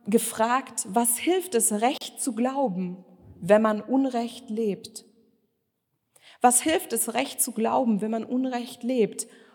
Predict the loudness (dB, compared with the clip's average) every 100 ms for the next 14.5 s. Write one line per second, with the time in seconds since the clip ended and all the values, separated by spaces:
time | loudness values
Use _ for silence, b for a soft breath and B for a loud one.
0 | B B -2 4 4 2 -2 0 0 0
1 | -2 0 -2 -2 -2 0 0 -2 -4 B
2 | B -4 -4 0 2 6 4 2 0 0
3 | 0 -2 -2 -4 -6 -8 -2 0 0 -2
4 | -8 -8 -6 -2 -2 0 -2 -2 -4 -4
5 | -6 B B B 2 2 2 0 0 0
6 | 0 -4 -4 -4 -4 -4 -8 -10 -12 b
7 | b 2 2 2 0 0 2 2 0 -4
8 | -10 -10 -12 -12 -2 -2 -2 -4 -4 -2
9 | -2 0 0 -2 -6 -12 -12 -16 _ _
10 | _ _ _ _ _ _ _ _ _ B
11 | B B B B 2 4 6 6 8 6
12 | 2 0 0 0 0 0 0 -2 0 2
13 | 2 2 0 0 0 2 0 0 0 0
14 | 0 -4 -4 -6 -10